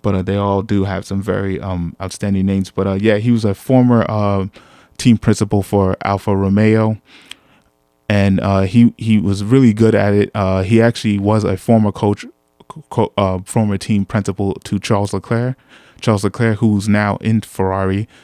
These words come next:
So this is gonna be a good, uh, team pairing. Good to see that they're, uh, seeing that how they're gonna,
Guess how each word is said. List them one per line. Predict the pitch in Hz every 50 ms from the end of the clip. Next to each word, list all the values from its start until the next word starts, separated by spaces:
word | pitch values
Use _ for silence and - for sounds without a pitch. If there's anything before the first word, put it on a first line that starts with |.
| _
So | _ - - 117 110
this | 113 120 120
is | 120
gonna | 120 120 120 113
be | 123 120
a | 113
good, | 107 113 123 113 107 -
uh, | 107 104 104 101 101 98 -
team | - 127 120 113 110
pairing. | - 113 107 110 113 113 113 113
Good | 117 110 110 -
to | 110
see | - - 113 107
that | 110 101 98 - -
they're, | 104 101 101 117 - _ _ _
uh, | 107 104 101 101 101 101 101 104
seeing | - - - 107 104 104 101
that | 101 98 98 104
how | - - 110 104 104
they're | 98 101
gonna, | 98 104 104 101 98 98 98